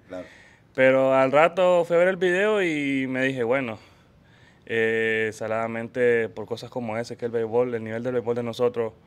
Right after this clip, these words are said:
Speaker 2: en vez de dar un paso para atrás, damos cinco para, en vez de dar un paso para
Speaker 1: Adelante.
Speaker 2: adelante, damos cinco para atrás".
Speaker 1: Como el Santos.
Speaker 2: Por cositas así, así
Speaker 1: <laughs>
Speaker 2: mismo.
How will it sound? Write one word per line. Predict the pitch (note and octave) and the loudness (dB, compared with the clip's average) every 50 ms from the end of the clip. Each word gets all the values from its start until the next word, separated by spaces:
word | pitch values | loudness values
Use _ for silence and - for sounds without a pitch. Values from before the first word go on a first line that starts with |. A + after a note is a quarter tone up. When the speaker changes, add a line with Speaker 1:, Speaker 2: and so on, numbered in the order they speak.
| - - _ - - - _ _ _ _ _ _ _ - | -20 -20 _ -20 -20 -20 _ _ _ _ _ _ _ -16
Speaker 2:
en | A2 G#2+ | -8 -8
vez | A#2 A2+ | -6 -2
de | A#2 B2 | 2 2
dar | B2 B2+ | 2 2
un | B2+ A#2+ | 0 -4
paso | B2 A#2+ C3+ A#2+ | -6 -6 -6 -6
para | A#2+ A#2 A2+ | -4 -4 -2
atrás, | A2 C3 B2+ | -2 -2 -2
damos | A#2 A#2+ B2 A#2+ A2+ | -2 -4 -6 -6 -8
cinco | - D3 C#3+ B2 A#2 | -8 -8 -6 -6 -8
para, | - A2+ G#2 G#2 G2+ G2+ - - - - | -8 -8 -10 -10 -12 -12 -16 -20 -20 -14
en | A#2 A#2 | -10 -4
vez | A#2 C3 | -2 2
de | C#3 | 2
dar | C#3+ D3 | 2 2
un | D3+ | 4
paso | C3+ D3 C#3+ D3+ C3 | 0 0 0 0 0
para | C#3+ C#3 C3 | 0 2 4
Speaker 1:
Adelante. | B2+ C3+ D#3 D#3+ D#3 D3+ | 4 4 4 4 2 -4
Speaker 2:
adelante, | D3 C#3 - - _ _ _ - | -8 -8 -10 -20 _ _ _ -10
damos | B2 B2+ B2+ B2 | -8 -6 -6 -6
cinco | - E3 D3+ C3+ A#2+ | -6 -8 -6 -6 -4
para | G#2+ A2+ A2 | -4 -4 -6
atrás". | A2 G#2+ A2+ G#2+ - - - - | -4 -6 -8 -12 -12 -16 -20 -20
Speaker 1:
Como | - B2 B2+ A#2 | -16 -14 -12 -10
el | |
Santos. | - - - - - | -2 -2 0 0 0
Speaker 2:
Por | C#3 | -2
cositas | D3+ C#3+ - E3+ E3+ F3 E3+ | -2 -4 -4 -4 -4 -2 -4
así, | E3 - A3+ G3+ - | -4 -6 -8 -14 -10
así | - C3+ C3+ - D3+ | -12 -12 -8 -8 -8
Speaker 1:
<laughs> | |
Speaker 2:
mismo. | C#3+ C#3+ C#3 B2+ B2 | -8 -6 -8 -8 -10